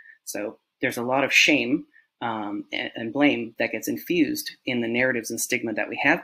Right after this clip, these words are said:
and the actual responses that we receive from our employers, from H R, uh, from the s-, the, the culture and climate that we're in in general.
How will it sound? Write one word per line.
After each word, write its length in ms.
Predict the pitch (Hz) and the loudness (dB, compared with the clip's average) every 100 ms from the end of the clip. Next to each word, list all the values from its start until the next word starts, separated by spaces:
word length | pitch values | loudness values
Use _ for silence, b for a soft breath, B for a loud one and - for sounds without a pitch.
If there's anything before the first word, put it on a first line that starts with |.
| - | 0
and 220 | 196 196 | 0 4
the 140 | 151 | 4
actual 340 | 143 143 139 120 | 4 4 0 -2
responses 600 | 113 - 120 143 117 117 | -4 -2 -2 -2 -4 -6
that 160 | 110 | -8
we 60 | 110 | -8
receive 520 | 107 - 131 101 - b b b - | -6 -4 -4 -6 -8 b b b -4
from 200 | 165 185 | 0 4
our 140 | 147 | 4
employers, 680 | 131 123 123 117 113 117 - _ _ - | 2 -2 -4 -2 -4 -6 -10 _ _ -2
from 180 | 170 | 2
H 240 | 151 143 - | 4 4 2
R, 380 | 117 110 113 b b - | 2 0 -2 b b -14
uh, 180 | 104 110 - - | -10 -10 -12 -2
from 600 | 156 151 147 143 143 143 - | 4 8 10 10 8 2 -8
the 60 | |
s-, 140 | - - _ _ _ _ _ | -8 -8 _ _ _ _ _
the, 280 | 131 120 127 | -12 -12 -8
the 80 | 135 | -8
culture 340 | - 151 147 135 | 0 2 2 -2
and 120 | 120 | 2
climate 260 | 139 127 | 2 2
that 120 | 120 117 | -2 -2
we're 120 | 123 | -2
in 60 | |
in 100 | 107 | -4
general. 400 | 117 143 127 123 | 0 0 2 -2